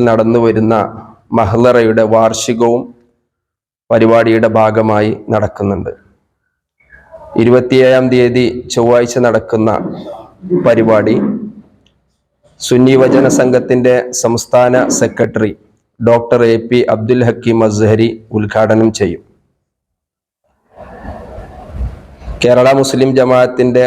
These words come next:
സംസ്ഥാന സെക്രട്ടറിമാരായ വണ്ടൂർ അബ്ദുറഹ്മാൻ ഫൈസി, സുലൈമാൻ സക്കാഫി മാളിയക്കൽ തുടങ്ങിയ സമുന്നതരായ നേതാക്കൾ പരിപാടിയിൽ പ്രഭാഷണം നിർവഹിക്കും.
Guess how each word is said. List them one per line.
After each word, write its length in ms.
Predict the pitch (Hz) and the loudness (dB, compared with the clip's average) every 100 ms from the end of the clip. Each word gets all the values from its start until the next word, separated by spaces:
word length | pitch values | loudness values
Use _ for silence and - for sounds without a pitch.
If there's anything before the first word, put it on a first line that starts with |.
| - | -2
സംസ്ഥാന 580 | - 120 113 - 123 127 | -4 -4 -4 0 2 0
സെക്രട്ടറിമാരായ 920 | 123 113 117 110 120 120 117 117 117 117 - 113 | -2 -2 -2 -2 0 2 2 4 4 0 -2 -2
വണ്ടൂർ 380 | 117 117 123 123 | -2 2 0 0
അബ്ദുറഹ്മാൻ 600 | 117 110 120 117 123 120 | -2 0 0 0 0 0
ഫൈസി, 440 | 120 113 107 - 120 - _ _ _ _ _ | 0 -2 -2 -4 -6 -6 _ _ _ _ _
സുലൈമാൻ 460 | 120 117 123 127 127 | 0 2 2 2 0
സക്കാഫി 500 | 120 120 120 120 117 | -2 2 0 0 0
മാളിയക്കൽ 640 | 117 113 117 117 117 117 | 2 2 0 -2 -2 -4
തുടങ്ങിയ 580 | 117 110 110 113 117 113 - | -2 -2 0 2 2 0 -2
സമുന്നതരായ 920 | 117 113 117 120 117 113 113 110 - 113 | -4 0 2 2 4 4 4 2 -2 -2
നേതാക്കൾ 560 | 113 107 113 113 110 - _ _ _ _ _ - | -2 0 -2 -2 -6 -6 _ _ _ _ _ -2
പരിപാടിയിൽ 580 | 110 113 117 113 113 98 - | 2 4 4 2 0 -2 -2
പ്രഭാഷണം 600 | 110 110 113 110 110 110 | 0 2 0 0 0 0
നിർവഹിക്കും. 520 | 101 98 98 98 - | 0 -2 -2 -6 -10